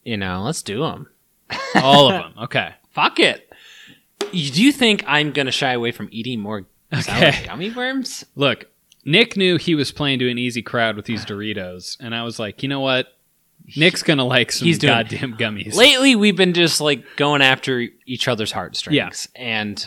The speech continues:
Speaker 2: Yeah.
Speaker 1: you know, it's been working.
Speaker 2: <laughs>
Speaker 1: It's currently working that John is pleasing me here,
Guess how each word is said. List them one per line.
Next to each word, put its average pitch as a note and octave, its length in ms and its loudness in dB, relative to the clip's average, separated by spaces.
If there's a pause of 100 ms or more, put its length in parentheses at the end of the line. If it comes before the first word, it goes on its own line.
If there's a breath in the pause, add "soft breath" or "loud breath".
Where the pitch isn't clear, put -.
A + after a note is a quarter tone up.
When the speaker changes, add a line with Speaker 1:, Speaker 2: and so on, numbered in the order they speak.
(120)
Speaker 2:
Yeah. G#2+ 220 -6 (160)
Speaker 1:
you D3+ 140 -4
know, F2+ 360 -8 (280)
it's D#3+ 120 -8
been C4+ 180 4
working. D3 380 2 (140)
Speaker 2:
<laughs> - 120 -14
Speaker 1:
It's F#3+ 240 6
currently G#3 520 8
working G#2 600 0
that A#2+ 160 -2
John B2+ 320 2
is A#2 140 -4
pleasing G#2 440 -6
me F2+ 140 -10
here, F#2 160 -16